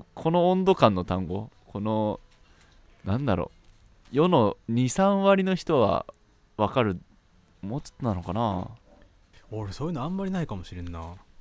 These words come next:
Speaker 1: いや、達馬強い方なんだよ、だから、その単語に。
Speaker 2: 日々単語帳と一緒に歩いてるからね。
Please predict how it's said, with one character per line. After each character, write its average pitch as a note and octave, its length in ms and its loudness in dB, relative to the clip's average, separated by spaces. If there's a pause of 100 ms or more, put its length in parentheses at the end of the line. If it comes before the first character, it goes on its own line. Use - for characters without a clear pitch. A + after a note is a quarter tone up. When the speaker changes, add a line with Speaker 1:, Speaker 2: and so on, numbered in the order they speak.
Speaker 1:
い D3 60 -4
や、 C#3+ 60 0
達 - 260 0
馬 A#2 80 0
強 F#3+ 240 4
い G3+ 60 4
方 G3 140 4
な F#2+ 80 4
ん - 20 0
だ F2+ 60 -6
よ、 F2 40 -8
だ E2+ 100 -6
か D#2 80 -6
ら、 - 140 -10
そ - 80 -12
の E2+ 60 -10
単 F2 240 -8
語 F2+ 80 -10
に。 - 120 -14 (840)
Speaker 2:
日 C3+ 140 -14
々 A#2+ 100 -10
単 A2 220 -8
語 A#2+ 120 -4
帳 A#2+ 160 -4
と A#2 140 -8
一 A2 80 -8
緒 - 140 -6
に A#2 60 -4
歩 A2+ 160 -4
い G#2 60 -8
て - 80 -14
る D2 80 -16
か - 80 -16
ら D#2+ 100 -14
ね。 E2 280 -16